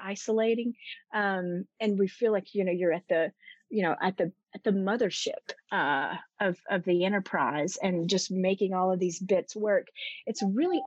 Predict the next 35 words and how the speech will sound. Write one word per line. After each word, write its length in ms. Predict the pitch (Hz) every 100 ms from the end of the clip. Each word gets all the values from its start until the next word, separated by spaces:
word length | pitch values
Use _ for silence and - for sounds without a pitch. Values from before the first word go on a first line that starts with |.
| -
odd 440 | 339 302 - 196
as 140 | 190 185
a 40 |
folklorist 880 | - - 277 294 220 185 175 165 -
who's 160 | 190
so 340 | - - 254 247
used 420 | 226 226 214 -
to, 120 | 196 185
like, 240 | 175 190
being 240 | 208 196 185
connected 420 | 196 175 170 170
to 120 | 180 -
people, 600 | - 262 - 156 143 160 - - - -
um, 440 | 202 185 175 170 - -
to 120 | 196
be 180 | 208 196
connected, 720 | - 190 185 202 - 190 180 175 - _ _
you 160 | 247 196
know, 260 | 151 143 - _ 196
um, 260 | 175 170 -
on 180 | 202
the, 160 | 190 165
on 120 | 180 180
the 80 |
back 340 | 170 208 190 - - - - -
admin 440 | 208 190 180 180
side 340 | - 180 170 170
of 100 | 170
a, 140 | 151 -
of 140 | 202
a 60 | 185
virtual 360 | 180 180 185 170
meeting. 400 | 180 175 160 - - - - -
But, 220 | 185 -
um, 300 | 202 190 185